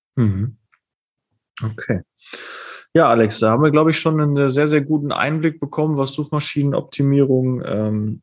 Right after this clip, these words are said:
ist. Hast du noch mal so, so drei,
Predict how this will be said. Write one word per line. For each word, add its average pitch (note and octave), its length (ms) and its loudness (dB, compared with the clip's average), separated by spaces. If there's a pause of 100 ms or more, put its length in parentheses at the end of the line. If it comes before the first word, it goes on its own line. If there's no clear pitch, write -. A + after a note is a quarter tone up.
(120)
ist. - 340 -4 (460)
Hast - 240 -2
du G#3+ 40 4
noch G3+ 120 4
mal F3+ 120 4
so, D#3 460 4
so C#3+ 160 -4
drei, E3+ 720 -2